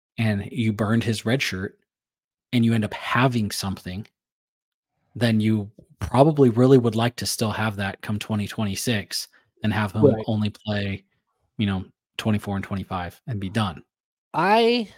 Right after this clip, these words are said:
Speaker 1: Or I guess he only has two years to play, so twenty-three and twenty-four. You'd like to have him in twenty twenty-five. If you have something, you wanna keep him.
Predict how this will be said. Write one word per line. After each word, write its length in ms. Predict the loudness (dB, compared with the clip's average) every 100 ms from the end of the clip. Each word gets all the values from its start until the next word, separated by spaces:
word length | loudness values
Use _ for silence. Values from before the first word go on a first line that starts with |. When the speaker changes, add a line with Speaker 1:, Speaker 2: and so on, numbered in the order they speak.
| _
Speaker 1:
Or 220 | -2 0
I 60 | 2
guess 160 | 2 2
he 80 |
only 160 | 0 -2
has 120 | -4
two 140 | -4 -6
years 180 | -6 -8
to 60 | -8
play, 160 | -8
so 280 | -6 -6 -6
twenty-three 420 | -8 -6 -4 -4 -8
and 100 | -6
twenty-four. 520 | -8 -8 -8 -8 -6
You'd 180 | -4 0
like 140 | 2 4
to 60 |
have 120 | 2
him 100 | 2
in 80 | -2
twenty 240 | -2 -2 -2
twenty-five. 640 | -4 -6 -4 -4 -6 -10 -8
If 180 | -2
you 100 | 2 2
have 200 | 2 0
something, 420 | -2 -4 -8 -6
you 120 | -4
wanna 220 | -2 -2
keep 200 | -2 -4
him. 160 | -6